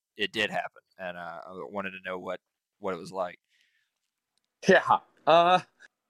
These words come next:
Speaker 2: that was probably one of the strangest time periods I've,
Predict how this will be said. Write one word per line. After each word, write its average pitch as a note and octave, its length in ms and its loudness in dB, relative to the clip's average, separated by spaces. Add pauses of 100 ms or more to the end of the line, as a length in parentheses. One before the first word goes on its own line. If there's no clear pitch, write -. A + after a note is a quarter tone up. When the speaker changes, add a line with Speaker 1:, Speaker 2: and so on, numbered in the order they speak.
Speaker 2:
that E3+ 120 6
was G#3+ 220 6
probably E3+ 640 -6
one C#3 260 -6
of C3 80 -6
the B2+ 160 -8
strangest C#3+ 1080 -2
time A#2 300 -2
periods G#2+ 480 0
I've, G2+ 240 -4